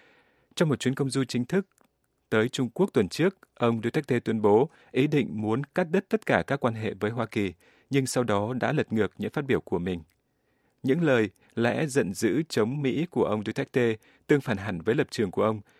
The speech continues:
theo đuổi các quan hệ với Trung Quốc với những bước nhượng bộ và hợp tác. Trước khi ông lên đường sang Bắc Kinh,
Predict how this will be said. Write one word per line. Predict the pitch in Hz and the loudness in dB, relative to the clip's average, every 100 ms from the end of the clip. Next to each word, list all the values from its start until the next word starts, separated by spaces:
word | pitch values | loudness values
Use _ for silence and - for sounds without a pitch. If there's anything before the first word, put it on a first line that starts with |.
| _ | _
theo | 156 143 | -4 0
đuổi | 139 98 | 2 2
các | 147 143 | 0 -4
quan | 113 | -4
hệ | 117 | -4
với | 104 107 | -2 -4
Trung | - 123 | -4 -4
Quốc | - 175 - _ _ _ _ | 0 0 0 _ _ _ _
với | 98 113 107 135 147 _ _ - | -4 0 0 0 -6 _ _ -2
những | 117 117 | -2 2
bước | 175 185 | 0 0
nhượng | 131 92 | -2 2
bộ | 107 87 95 | 2 2 0
và | 95 | -6
hợp | 90 - | -8 -4
tác. | 135 170 _ _ _ _ _ _ _ _ _ _ _ _ _ _ _ _ _ _ | -6 -6 _ _ _ _ _ _ _ _ _ _ _ _ _ _ _ _ _ _
Trước | 202 | -2
khi | - 160 | 2 2
ông | 147 | 2
lên | 147 | 0
đường | 135 107 | 0 0
sang | - 120 | -2 -4
Bắc | 151 | 2
Kinh, | 143 131 | 2 2